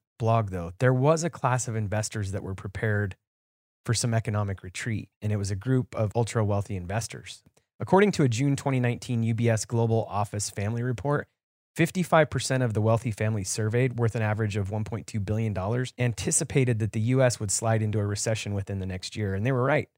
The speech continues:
In preparation, the families were doing two things. They were hoarding cash for rising opportunities, and then number two, they're shifting their investment strategies even more towards long-term,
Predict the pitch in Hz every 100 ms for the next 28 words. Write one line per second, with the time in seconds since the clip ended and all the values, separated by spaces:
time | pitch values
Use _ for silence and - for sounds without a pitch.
0 | _ _ _ _ _ _ _ 139 135 165
1 | 156 156 151 131 120 127 123 120 110 107
2 | 107 - 131 123 98 73 - 120 117 110
3 | 135 156 170 - 113 107 - 113 104 101
4 | 104 120 117 127 - 104 95 92 110 -
5 | _ _ _ _ 117 120 120 123 113 -
6 | 143 120 104 - 127 135 123 113 104 117
7 | 127 107 - 110 104 98 107 101 110 101
8 | 110 123 123 113 101 - 107 120 139 123
9 | 117 110 107